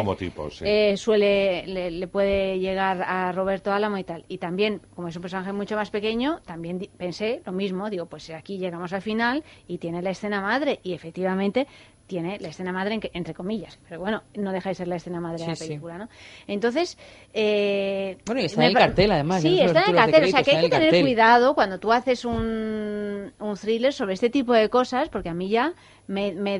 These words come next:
Speaker 2: me desvela el juego, me rompe el juego y ya, pues el poco interés que me producía la película, que me ha parecido muy flojita, pues ya,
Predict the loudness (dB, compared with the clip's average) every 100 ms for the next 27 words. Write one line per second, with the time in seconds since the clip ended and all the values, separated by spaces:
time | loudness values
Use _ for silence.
0 | -4 -4 -2 -2 0 0 0 0 2 2
1 | 4 0 -2 -4 -6 -2 -2 0 2 4
2 | 4 2 -2 -2 -2 -2 -8 -20 -16 -10
3 | -6 -6 -4 -2 -2 0 0 -2 -4 -6
4 | -6 -8 -8 -6 -4 -2 -2 0 -2 -2
5 | -4 -4 -2 -2 -2 -4 -10 -10 -10 -8
6 | -8 -6 -6 -6 -6 -8 -8 -6 -6 -6
7 | -6 -10 _ _ -12 -8 -6 -6